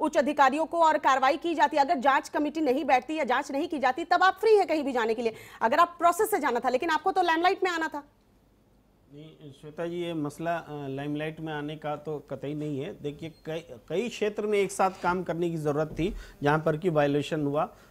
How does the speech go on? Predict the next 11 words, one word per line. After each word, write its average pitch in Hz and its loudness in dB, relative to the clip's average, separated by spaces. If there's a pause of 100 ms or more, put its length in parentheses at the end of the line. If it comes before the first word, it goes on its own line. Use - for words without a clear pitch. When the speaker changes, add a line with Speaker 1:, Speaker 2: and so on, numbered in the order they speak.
Speaker 2:
आप 160 2
देखिए 175 2
कि 196 0
हमने 170 -2
वीडियो 156 -2
चलाया 165 0 (400)
कि 196 2
एक 180 -4
पुलिस, 185 0
अ, - -16 (440)
सुपरिंटेंडेंट 170 -2